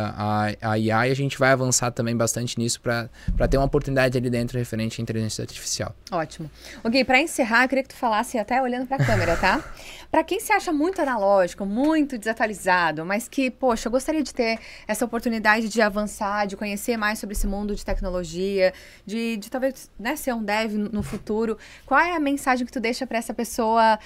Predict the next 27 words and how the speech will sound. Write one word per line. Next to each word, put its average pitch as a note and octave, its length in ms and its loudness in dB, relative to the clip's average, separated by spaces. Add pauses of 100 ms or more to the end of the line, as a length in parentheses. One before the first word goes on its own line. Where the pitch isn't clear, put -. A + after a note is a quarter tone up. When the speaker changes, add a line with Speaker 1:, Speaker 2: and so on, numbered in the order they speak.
(180)
Speaker 2:
sair A#3+ 440 4
do, B3 240 0
do A3 380 -2
lugar A#3 300 4
dela A3+ 240 2
de, G#3 240 0
de, G3+ 240 0
de F3+ 160 -6
comodidade A3 640 2
agora, A3 380 2
né, G#3 140 2
de A#3 40 4
Speaker 1:
Aham. A#3 300 6
Speaker 2:
conforto, B3+ 420 2 (240)
e C4 80 -4
se D4 100 -4
arriscar? A3+ 480 -4 (320)
Por C4 120 2
que C4 160 0
que A3 100 -2
ela F#3 100 4
deveria F3+ 300 -2
fazer F3 280 -4
isso? - 340 -8 (180)
Speaker 1:
Ah, B2 640 8
basicamente, D3 560 8
eu, C3 320 4